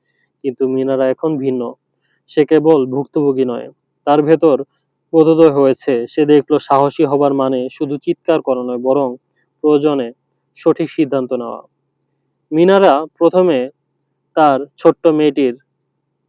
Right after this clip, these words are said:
নিরাপত্তার কথা ভাবলো। সে চিন্তা করলো, "আমার মেয়ে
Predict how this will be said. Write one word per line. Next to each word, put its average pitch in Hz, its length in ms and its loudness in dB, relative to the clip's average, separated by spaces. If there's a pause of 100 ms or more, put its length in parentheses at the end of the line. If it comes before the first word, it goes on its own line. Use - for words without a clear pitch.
নিরাপত্তার 143 580 -2
কথা 131 240 -2
ভাবলো। 120 460 -4 (360)
সে 143 200 -2
চিন্তা 147 360 -6
করলো, 127 260 -4
"আমার 135 300 -6
মেয়ে 131 360 -6